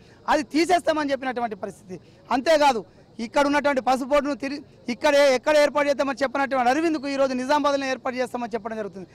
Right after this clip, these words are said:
మూడో విషయం, అన్నిటికంటే ప్రధానమైన విషయం, రైతాంగానికి రెండు లక్షల రూపాయల రుణమాఫీని కాంగ్రెస్ పార్టీ చేస్తుందని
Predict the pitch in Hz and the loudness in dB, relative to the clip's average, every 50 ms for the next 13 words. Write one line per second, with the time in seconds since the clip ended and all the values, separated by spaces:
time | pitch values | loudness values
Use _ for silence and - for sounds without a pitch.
0 | - - - - 214 254 311 349 349 339 330 320 233 302 302 285 277 277 262 247 | -20 -20 -8 -2 0 2 4 4 4 4 4 2 0 -2 -2 0 0 0 0 0
1 | 277 320 339 311 294 311 285 277 - 262 269 294 294 294 277 277 269 262 262 - | 0 0 -2 -2 -2 -4 -4 -2 -2 -2 0 0 0 0 -2 -4 -4 -6 -8 -6
2 | - 311 302 190 - - - - - 220 254 277 330 339 330 320 330 320 311 254 | -6 -6 -6 -6 -10 -18 -20 -8 -2 0 0 0 2 0 0 2 0 0 -2 -2
3 | 285 269 285 285 311 302 285 - 311 285 269 277 277 240 277 269 269 247 262 277 | -2 -2 0 0 0 0 0 0 -2 -4 -4 -4 -4 -4 -2 -2 -2 -2 -2 -2
4 | 302 302 311 285 233 285 285 311 330 - - _ - - - 240 294 320 339 339 | 0 0 0 0 -2 -4 -4 -4 -6 -6 -10 _ -12 -4 -2 0 0 2 2 2
5 | 320 240 254 311 302 247 220 - 269 285 - - 285 269 277 262 | 2 2 0 -2 -4 -4 -4 -4 -4 -4 -4 -4 -6 -6 -6 -4